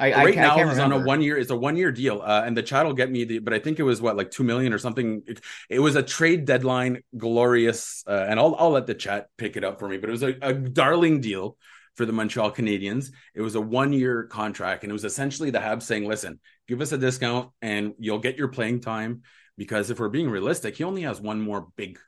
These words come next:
Speaker 2: contract in him. So it was
Speaker 1: Yeah.
Speaker 2: kind of a, a, a, um, you know, "We know that we're not paying you full value, but you're gonna get full value from someone else." So the question becomes now,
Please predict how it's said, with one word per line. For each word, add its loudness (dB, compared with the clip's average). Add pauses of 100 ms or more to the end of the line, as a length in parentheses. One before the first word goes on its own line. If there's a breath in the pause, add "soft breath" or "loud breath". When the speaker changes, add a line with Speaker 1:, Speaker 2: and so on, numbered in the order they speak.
(100)
Speaker 2:
contract -8
in -10
him. -16 (320 loud breath)
So -4
it 2
was 2
Speaker 1:
Yeah. 2
Speaker 2:
kind 2
of 2
a, -4
a, -14
a, -8
um, -12 (380)
you -8
know, -10 (140)
"We -4
know 2
that 4
we're -2
not 0
paying -2
you 0
full -4
value, 0
but -2
you're 2
gonna -2
get 0
full -4
value -2
from -12
someone -8
else." -10 (480 loud breath)
So 0
the -4
question 2
becomes 4
now, -6